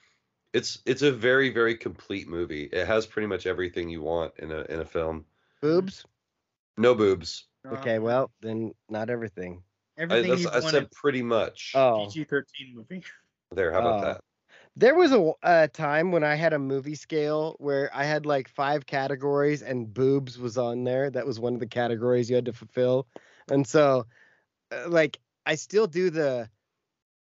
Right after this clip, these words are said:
Speaker 2: uh, when I do, I use the Run P app when I watch a movie. Have you ever heard of this?
Speaker 1: Yep.
Speaker 3: Mm-hmm.
Speaker 2: Yeah. Um,
Speaker 1: For
Speaker 2: and
Speaker 1: those who
Speaker 2: before you
Speaker 1: don't know, why don't you tell them what it is?
Speaker 2: So Run P is this app that, um,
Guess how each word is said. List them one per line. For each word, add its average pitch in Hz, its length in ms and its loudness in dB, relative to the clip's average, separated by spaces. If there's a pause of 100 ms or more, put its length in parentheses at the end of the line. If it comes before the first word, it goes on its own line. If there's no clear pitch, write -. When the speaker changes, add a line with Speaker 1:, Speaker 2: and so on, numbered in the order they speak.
(120)
Speaker 2:
uh, 120 360 -6
when 147 180 0
I 156 80 2
do, 147 200 -6
I 139 80 -4
use 160 260 -2
the 143 100 0
Run 127 320 -4
P 170 260 -6
app 143 380 -2
when 143 120 -4
I 120 60 -4
watch 123 240 -4
a 131 40 -6
movie. 123 400 -4
Have 143 120 -8
you 135 40 2
ever 135 120 0
heard 147 160 2
of 143 60 -2
this? 160 360 0 (100)
Speaker 1:
Yep. 95 200 0
Speaker 3:
Mm-hmm. 143 80 -8
Speaker 2:
Yeah. 107 160 -4 (520)
Um, 127 460 -2 (380)
Speaker 1:
For 147 60 2
Speaker 2:
and 147 80 4
Speaker 1:
those 170 180 6
who 165 80 -4
Speaker 2:
before 175 80 2
you 160 60 6
Speaker 1:
don't 131 80 2
know, 104 140 0
why 101 100 2
don't 101 140 -4
you 104 80 -8
tell 98 160 -2
them 95 80 -8
what 90 120 -4
it - 60 -8
is? 85 380 -6
Speaker 2:
So 185 180 2
Run 196 320 0
P 175 320 -6
is 139 340 -8
this 151 300 -8
app 139 320 -6 (140)
that, 139 320 -4 (120)
um, 110 540 -8